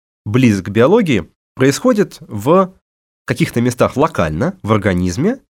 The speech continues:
и получается образование некой опухоли. Эту опухоль зачастую лечат сейчас банально вырезанием того, скажем так, уже ненужного, да, и иссохшего куска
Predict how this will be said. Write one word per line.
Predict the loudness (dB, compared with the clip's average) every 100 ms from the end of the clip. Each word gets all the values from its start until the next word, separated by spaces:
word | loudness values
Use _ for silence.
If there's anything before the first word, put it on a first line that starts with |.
| _ -4
и | 0 0 -4 -10 _ _
получается | -4 -2 2 2 2 -4 -6 _ -6
образование | -2 0 2 2 2
некой | 0 -2 -2
опухоли. | 0 -2 -6 -10 -12 -14 _ _ 0
Эту | 2 2
опухоль | 2 2 2 0 0
зачастую | 0 -4 -4 0 2 2 -2 _ -4
лечат | 2 2 2 -6
сейчас | -4 2 4 2
банально | 0 2 2 2 2 0 -2 -6
вырезанием | -2 2 4 4 2 2 2 0 -2 -8 _ _ -2
того, | 0 2 0 -2 _ -8
скажем | -2 0
так, | 0 -2
уже | 0 2
ненужного, | 4 6 4 2 -2 -4
да, | 0 0 0
и | -2 -4
иссохшего | -2 2 0 0 -6 -6
куска | -8 -10 -2 -2